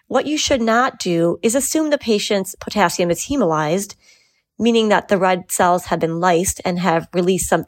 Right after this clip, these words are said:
intracellular contents, including potassium. You should not ignore it or just recheck it and go on with your day. You should head to the bedside and immediately put the child on the monitor and order an E K G.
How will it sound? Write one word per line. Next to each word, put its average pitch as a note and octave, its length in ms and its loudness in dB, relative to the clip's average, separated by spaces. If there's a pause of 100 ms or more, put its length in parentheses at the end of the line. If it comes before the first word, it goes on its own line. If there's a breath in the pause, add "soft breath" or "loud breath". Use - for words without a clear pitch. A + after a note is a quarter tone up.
intracellular E3+ 580 0
contents, D#3+ 520 -2
including E3+ 340 0
potassium. - 680 -2 (1080 loud breath)
You A3+ 80 -6
should B3 160 0
not B3+ 240 2
ignore F#3+ 380 2
it G#3+ 180 0
or F3+ 360 0 (280 soft breath)
just - 200 -2
recheck F#3+ 400 -2
it G#3+ 100 2
and F3+ 120 2
go F3+ 100 4
on F#3 160 2
with F3+ 160 -2
your F3+ 100 0
day. F#3 380 0 (920 soft breath)
You A3 80 -4
should B3+ 160 0
head D4 220 -2
to E4 60 -4
the C#4+ 120 -2
bedside - 720 -2 (140)
and F#3+ 340 2 (140)
immediately B3 500 0
put - 240 -4
the F#3+ 60 -4
child E3 560 0
on F#3+ 160 0
the A#3 60 -2
monitor E3+ 580 0
and F#3 160 -2
order F3+ 200 4
an E3+ 100 0
E F#3 120 0
K E3 220 0
G. D#3 400 -8